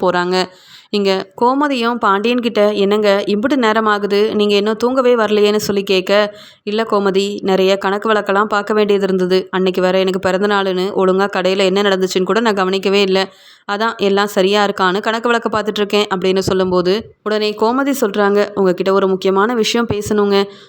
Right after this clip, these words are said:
ஆனா நான் சொன்னா நீங்க கோவப்படுவீங்கன்னு தெரியும், வேற வழி இல்லைங்க" அப்படின்னு சொல்லி ஆரம்பிக்கிறாங்க. அதுக்கு உடனே பாண்டியனும், "என்ன கோமதி,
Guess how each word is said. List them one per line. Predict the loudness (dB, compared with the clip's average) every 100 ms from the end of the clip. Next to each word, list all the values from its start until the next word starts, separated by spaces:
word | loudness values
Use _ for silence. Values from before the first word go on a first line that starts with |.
| _
ஆனா | -2 0 0
நான் | 0
சொன்னா | 0 0 0 2 0
நீங்க | 0 -2 -2 0
கோவப்படுவீங்கன்னு | 2 2 0 0 2 2 2
தெரியும், | 0 0 0 -2
வேற | -2 0 2
வழி | 0 0 -2
இல்லைங்க" | -4 -4 -2 -2 -2
அப்படின்னு | 0 0
சொல்லி | 0 0 0
ஆரம்பிக்கிறாங்க. | 0 0 -2 -2 0 2 0 -2 -12 -20 -6
அதுக்கு | -4 0 0
உடனே | 0 -2
பாண்டியனும், | 0 0 0 0 0
"என்ன | 0 0 0 0
கோமதி, | -2 0 0 0